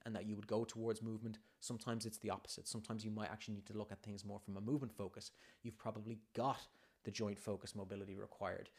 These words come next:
um, and just the, the, the system needs a new input because there's so many different things happening. It's going across multiple joints, um, and you just need to really apply it towards the position that you're trying to gain that extra bit of movement or confidence in, okay?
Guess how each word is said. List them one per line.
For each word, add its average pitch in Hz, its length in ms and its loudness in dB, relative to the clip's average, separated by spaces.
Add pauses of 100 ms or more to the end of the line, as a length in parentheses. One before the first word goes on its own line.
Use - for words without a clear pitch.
(360)
um, 95 320 -2
and 104 120 -2
just 107 300 -2
the, 104 300 0 (580)
the, 101 380 0
the 104 100 0
system 113 540 0
needs 110 280 0
a 101 80 -2
new 113 300 2
input 107 420 -4
because 104 300 -4
there's 101 180 -2
so 110 240 2
many 104 220 0
different 101 320 -6
things 98 240 -6
happening. 95 320 -2
It's - 140 -8
going 101 220 -4
across 98 340 -6
multiple 117 400 -2
joints, 104 500 -2 (420)
um, 95 420 -2
and 101 140 -4
you 101 80 -2
just 110 220 -4
need 101 100 -2
to 95 120 -2
really 101 280 2
apply 95 320 2
it 92 100 -4
towards 101 280 -2
the - 80 -4
position 92 380 -4
that 92 100 -6
you're 92 100 -6
trying 101 380 -6
to 95 100 -4
gain 92 360 -6 (100)
that 92 240 -6
extra 98 260 -8
bit 92 140 -4
of 90 100 -6
movement 107 440 0
or 90 180 -8
confidence 92 520 -6
in, - 580 -12
okay? 107 420 0